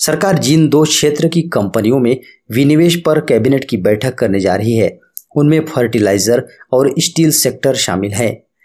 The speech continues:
खबरों के अनुसार सरकार इन कंपनियों में हिस्सा बेचकर जो रकम जुटाएगी, उसे अन्य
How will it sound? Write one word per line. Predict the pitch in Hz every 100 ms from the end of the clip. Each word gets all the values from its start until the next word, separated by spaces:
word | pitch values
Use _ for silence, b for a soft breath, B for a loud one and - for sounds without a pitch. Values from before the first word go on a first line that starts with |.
| b b -
खबरों | 156 190 208
के | 160
अनुसार | 120 113 123
सरकार | 139 143 143 160
इन | - 151 131
कंपनियों | 117 98 113 107 123
में | 123 120 b b _ -
हिस्सा | - 170 139
बेचकर | 117 127 - 92 87 - _ 117
जो | 127 135
रकम | 240 160 139
जुटाएगी, | 110 107 104 95 107 131 _ -
उसे | 151 170 165 156
अन्य | 143 156 160